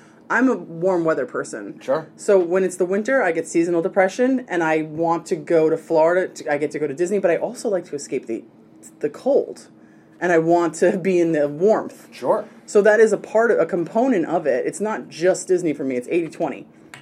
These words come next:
Speaker 1: It's 'cause that's why I spend so much time at the pools.
Speaker 2: Yeah, I tot-, yeah,
Speaker 1: 'Cause I'm just like, I
Speaker 2: hundred percent.
Speaker 1: just wanna be in the sun, and I wanna feel the, the vitamin D or
Speaker 2: Yeah.
Speaker 1: C or whatever
Speaker 2: That,
Speaker 1: it is.
Speaker 2: that beautiful sunshine state,
Speaker 1: Right.
Speaker 2: right?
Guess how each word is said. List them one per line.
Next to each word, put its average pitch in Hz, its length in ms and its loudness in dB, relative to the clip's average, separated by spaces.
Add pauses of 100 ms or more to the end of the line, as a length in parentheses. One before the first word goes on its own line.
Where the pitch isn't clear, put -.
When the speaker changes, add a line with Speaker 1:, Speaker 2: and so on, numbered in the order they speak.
(400)
Speaker 1:
It's 185 180 2
'cause - 160 0
that's 240 180 6
why 208 120 6
I - 20 8
spend 185 220 -2
so 190 60 -4
much 170 120 -4
time 160 140 -2
at - 60 -10
the - 40 -20
pools. - 480 -6 (160)
Speaker 2:
Yeah, 147 220 -4 (120)
I 113 120 -20
tot-, 165 260 -8
yeah, 202 240 -8
Speaker 1:
'Cause 202 120 -4
I'm 180 100 0
just 170 100 0
like, 185 80 2
I 185 60 2
Speaker 2:
hundred 175 60 4
percent. - 20 -
Speaker 1:
just 160 100 -8
wanna 190 140 0
be 175 180 -4
in 175 80 -2
the 175 100 -4
sun, 165 400 -2
and 147 120 -4
I 151 60 -6
wanna 151 200 -6
feel 165 320 0
the, 151 260 2 (360)
the 165 80 -2
vitamin 156 720 0
D 147 500 -2
or 151 60 -8
Speaker 2:
Yeah. 143 160 -4
Speaker 1:
C 151 320 0
or 139 60 -8
whatever 147 240 0
Speaker 2:
That, - 140 -2
Speaker 1:
it - 60 -4
is. 107 60 -12
Speaker 2:
that 113 200 -6 (280)
beautiful 120 720 -10 (300)
sunshine 127 640 -8
state, 95 400 -18
Speaker 1:
Right. 156 240 0
Speaker 2:
right? 135 80 -14